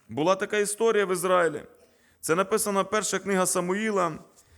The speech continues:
сімнадцяти, сімнадцята глава. Коли Ізраїль був під гньотом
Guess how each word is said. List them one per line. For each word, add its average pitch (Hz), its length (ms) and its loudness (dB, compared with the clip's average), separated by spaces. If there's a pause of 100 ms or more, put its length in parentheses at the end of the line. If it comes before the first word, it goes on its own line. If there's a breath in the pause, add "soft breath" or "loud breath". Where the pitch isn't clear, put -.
сімнадцяти, 185 960 -2
сімнадцята 170 580 -4
глава. 156 400 -2 (920 soft breath)
Коли 214 260 -2
Ізраїль 220 580 -2 (600)
був 180 540 -8
під 165 140 -2
гньотом 180 680 -2